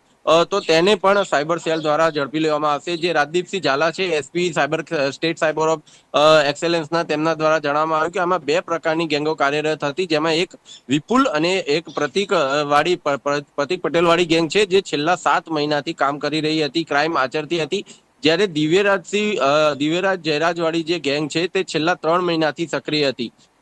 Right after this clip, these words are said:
આ સ-, આ, આ, આ આખી ગેંગ દ્વારા જે છે તે સાતસો ઓગણીસ કરોડનું,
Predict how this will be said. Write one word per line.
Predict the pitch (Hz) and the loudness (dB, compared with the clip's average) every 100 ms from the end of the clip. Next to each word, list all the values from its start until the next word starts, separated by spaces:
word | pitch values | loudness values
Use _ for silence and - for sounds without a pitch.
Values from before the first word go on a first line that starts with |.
| - | 2
આ | 156 | 2
સ-, | 190 147 | 2 0
આ, | 135 113 170 | 2 4 4
આ, | 175 120 143 175 | 2 4 4 4
આ | 170 127 123 165 | 0 0 4 2
આખી | 156 214 208 160 135 | 2 -2 -2 -2 0
ગેંગ | 151 185 | 0 2
દ્વારા | 156 151 160 | 4 4 2
જે | 160 156 | -2 -4
છે | 175 | -4
તે | 190 | -4
સાતસો | 175 143 131 196 165 | -2 -2 -2 0 0
ઓગણીસ | 135 185 208 - | 0 0 -2 -4
કરોડનું, | 165 170 170 175 | -2 0 0 0